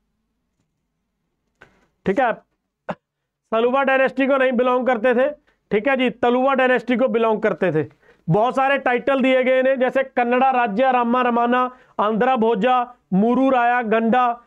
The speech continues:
और डोमिनेंट रूलर थे, ठीक है जी। पोर्टुगीज ट्रैवलर डोमिनिगो पेस, इनके समय में जो है यहाँ पर विजिट किया। फर्नांडो नूनिज भी विजयनगर एम्पायर में इनके समय में ही जो है आया, ठीक है,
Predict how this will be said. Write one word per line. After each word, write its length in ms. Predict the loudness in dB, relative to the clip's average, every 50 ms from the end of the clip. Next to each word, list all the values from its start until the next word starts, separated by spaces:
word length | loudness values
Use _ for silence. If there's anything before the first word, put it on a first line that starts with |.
| _ _ _ _ _ _ _ -4
और 140 | -2 -2 -2
डोमिनेंट 480 | 0 0 0 0 0 2 0 0 0 0
रूलर 300 | 0 0 2 0 0 0
थे, 180 | 0 0 0 0
ठीक 420 | -2 -6 _ _ -4 -2 0 0
है 100 | 0 0
जी। 120 | 0 0 -2 -4 -8 _ _ _ _ _ _ -2
पोर्टुगीज 560 | 0 0 0 -2 -2 -2 0 0 0 0 -2 -2
ट्रैवलर 380 | 0 0 0 0 2 0 0 0
डोमिनिगो 560 | 0 0 0 0 0 0 2 2 2 2 0 0 0
पेस, 400 | 0 0 2 2 0 -2 -4 _ _ _ _ _ _ _ _ -2
इनके 360 | -2 0 0 0 0 -2 0
समय 280 | 0 0 0 0 0 2
में 140 | 2 2 2
जो 80 | 2 2
है 260 | 0 0 -2 -4 -8 _ _ _ _ _ _ _ -4
यहाँ 240 | -2 0 0 0 -2
पर 180 | -2 -2 -2 -2
विजिट 360 | 0 0 0 0 -2 -2 -2 0
किया। 260 | 0 0 2 0 -2
फर्नांडो 540 | -2 -4 -4 -2 -2 0 0 2 2 2 2
नूनिज 360 | 2 2 2 2 2 2 0 0
भी 160 | 0 0 0 -2 -4 -10 -18 _ -20 -20 -12 _ -2
विजयनगर 500 | -2 0 0 0 0 0 0 0 0 0
एम्पायर 380 | 0 -2 -2 -2 0 0 0 0
में 160 | 0 0 0
इनके 380 | 0 0 -2 -2 0 -2 -2 0
समय 280 | 0 0 0 2 2
में 100 | 2 2 2
ही 100 | 2 2
जो 120 | 2 2
है 100 | 2 0
आया, 260 | 0 0 0 0 0 -2 -4 _ _ _ _ _ _ _ _ _ _ _ _ -4
ठीक 140 | -4 0 0
है, 100 | 0 0